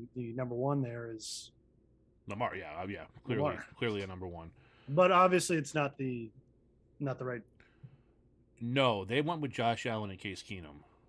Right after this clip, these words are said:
Speaker 1: I'm sorry?
Speaker 2: Josh Allen and Case Keenum.
Speaker 1: Okay.
Speaker 2: Um,
Speaker 1: Okay.
Speaker 2: I mean, I, I get it. I get it. Only, it's like,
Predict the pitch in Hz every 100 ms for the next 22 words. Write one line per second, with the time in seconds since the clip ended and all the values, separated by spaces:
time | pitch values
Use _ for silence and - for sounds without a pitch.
0 | _ _ _ _ _ _ _ _ _ _
1 | - 127 - 151 214 226 _ _ _ -
2 | 98 98 - 95 95 92 87 92 87 -
3 | 92 76 73 - - _ _ _ _ _
4 | _ _ - 135 - 185 _ _ - 92
5 | 92 92 92 92 90 - _ _ _ _
6 | _ _ 123 123 143 170 - 175 - -
7 | - 185 120 - 98 135 185 - - -
8 | - - _ _ _ - - 104 110 98
9 | 113 135 143 104 120 123 - - - -
10 | - - - 107 - 104 98 92